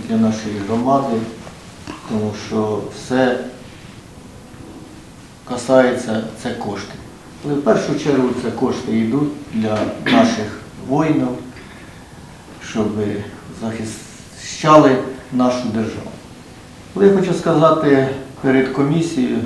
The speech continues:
за дня два я був у будинку культури, я давно там не був. І з моменту початку, е, війни. І коли я зайшов,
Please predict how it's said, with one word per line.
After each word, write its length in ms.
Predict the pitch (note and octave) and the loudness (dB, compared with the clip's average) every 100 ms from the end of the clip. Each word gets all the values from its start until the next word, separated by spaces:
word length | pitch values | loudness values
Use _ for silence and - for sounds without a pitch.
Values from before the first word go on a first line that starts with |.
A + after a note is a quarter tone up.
| - - | -6 -6
за 160 | B2 A#2 - - - - - | -4 -4 -6 -12 -14 -12 -6
дня 260 | A2+ B2 A2 | 0 0 0
два 400 | B2+ D3 D#3 - - - - - - - - C3+ | 2 4 4 0 -8 -18 -20 -20 -20 -20 -12 2
я 200 | C#3 C3 | 4 6
був 400 | B2+ A#2+ A2 - B2+ | 4 2 2 -2 -6
у 120 | A#2+ | -6
будинку 380 | B2 A#2+ - A#2 | -4 -4 -2 -4
культури, 520 | C3+ C3 - E3+ C#3+ - - - | 0 0 2 2 2 -2 -4 -6
я 100 | D3+ | 0
давно 300 | C#3+ C3 A#2 A2 | 4 4 4 0
там 160 | A2+ A2+ | 2 2
не 80 | C3 | 2
був. 320 | C3+ F3 E3 - - - - - - - - - - - - - - - - | 4 4 2 -2 -10 -16 -16 -16 -16 -16 -16 -16 -16 -16 -16 -18 -16 -10 -2
І 240 | A#2+ A#2+ | 0 0
з 180 | A2+ A#2 | 0 -2
моменту 500 | C3 C3 B2+ A2+ A2+ A#2 | 0 2 2 0 0 -2
початку, 420 | A#2 - A#2+ A2 G#2 | -2 -2 0 0 0
е, 100 | G#2 - - - D3 B2+ B2+ B2+ - - - | -4 -8 -14 -14 -10 -8 -8 -10 -12 -14 -6
війни. 540 | A2+ C3 D3 E3+ E3+ - - - - - - - - - - - - | 0 2 4 4 2 -2 -8 -14 -18 -18 -16 -14 -14 -14 -16 -16 -6
І 180 | B2+ B2+ | 2 2
коли 300 | A#2+ C#3+ D3 | 4 6 8
я 140 | D3+ B2+ | 8 8
зайшов, 520 | C#3 - F#3 F3 | 4 2 4 4